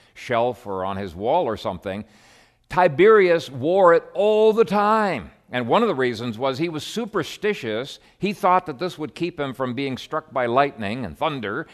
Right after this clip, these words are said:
It, it protected him, he thought. So he's the only emperor we know of that nonstop wore a Stephanus crown all the time.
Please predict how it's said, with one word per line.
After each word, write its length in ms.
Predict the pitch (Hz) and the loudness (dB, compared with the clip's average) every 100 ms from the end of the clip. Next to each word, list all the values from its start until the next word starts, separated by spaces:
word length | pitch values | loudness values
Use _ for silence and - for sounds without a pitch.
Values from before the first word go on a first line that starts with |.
| - - | -20 -10
It, 180 | 135 123 | -6 -2
it 160 | 131 - | -2 -2
protected 520 | - 220 - 160 117 | -2 -2 -2 -4 -4
him, 260 | 92 90 | -6 -8
he 140 | 98 95 | -8 -8
thought. 400 | 110 104 127 - - - _ - | -2 0 0 -4 -20 -20 _ -10
So 380 | - 165 165 - | 0 2 2 -4
he's 300 | 139 254 247 | -2 -2 -2
the 200 | 196 180 - | -4 -8 -4
only 640 | 202 262 277 165 95 80 - | 4 4 6 2 0 -4 -4
emperor 400 | 180 214 151 117 | -4 -2 0 0
we 200 | 131 214 | 0 0
know 300 | 160 196 110 | 4 4 4
of 320 | 80 92 110 _ _ - | 0 -4 -8 _ _ -4
that 160 | 147 135 | -2 2
nonstop 800 | 170 202 190 - 180 165 117 | 2 2 -2 -2 2 4 2
wore 240 | 123 147 131 | 2 0 0
a 40 | |
Stephanus 520 | - - 156 135 127 | -2 -6 -6 -6 -12
crown 320 | - 120 67 - _ _ _ - | -10 -8 -10 -14 _ _ _ -6
all 200 | 113 123 | -2 -2
the 80 | 117 | -2
time. 320 | 120 90 | -4 -4